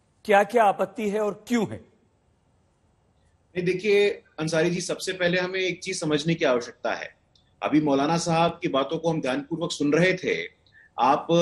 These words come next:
Speaker 2: बाबा साहेब अम्बेडकर को कोट कर रहे थे। बाबा साहेब अम्बेडकर तो uniform civil कोड के पक्षधर थे। बाबा साहेब अम्बेडकर ने कभी ये नहीं कहा था। तो मुझे लगता है कि ये मिस इन्फॉर्मेशन फैलाना संविधान के नाम पे, बाबा साहेब के नाम पे, सबसे पहले इसको बंद करिए।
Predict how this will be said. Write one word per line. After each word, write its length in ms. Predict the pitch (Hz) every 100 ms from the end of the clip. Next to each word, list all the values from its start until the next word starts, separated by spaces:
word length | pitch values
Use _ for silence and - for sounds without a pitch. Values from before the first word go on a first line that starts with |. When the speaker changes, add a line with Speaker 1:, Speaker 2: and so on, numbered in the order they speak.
| 175 - 123
Speaker 2:
बाबा 220 | 139 170
साहेब 220 | 175 165
अम्बेडकर 380 | 151 156 156 170
को 120 | 175
कोट 320 | 165 135 -
कर 80 | 113
रहे 200 | 104 101
थे। 240 | - 85
बाबा 340 | 90 - 135 180
साहेब 280 | 185 196 180
अम्बेडकर 380 | 180 175 175
तो 160 | 202 208
uniform 420 | 185 180 180 190
civil 280 | 190 196 196
कोड 260 | - 190 190
के 80 |
पक्षधर 460 | 196 202 202 - 220
थे। 200 | 214 185 - _ _ _ _ _ _
बाबा 220 | 101 104 -
साहेब 220 | 196 190
अम्बेडकर 420 | 190 190 196 208
ने 80 | 208
कभी 220 | 214 226
ये 140 | 226
नहीं 160 | 214 214
कहा 220 | 202 175
था। 320 | 165 156 151 _ _ _ _
तो 60 |
मुझे 240 | 165 147 202
लगता 220 | 208 220
है 60 | 214
कि 160 | 220
ये 60 | 220
मिस 320 | 147 185 196
इन्फॉर्मेशन 580 | 208 - 208 208 196 220
फैलाना 680 | 208 165 143 143 104 101 _ _ -
संविधान 600 | 147 156 170 143 170 202
के 120 | 208
नाम 300 | 180 180 170
पे, 240 | 135 127 -
बाबा 200 | 139 156
साहेब 260 | 185 196 196
के 80 | 196
नाम 220 | 180 175
पे, 240 | 190 214 - _
सबसे 220 | 202 190 214
पहले 220 | 214 220
इसको 340 | - - 214
बंद 240 | 165 127 107
करिए। 300 | 95 -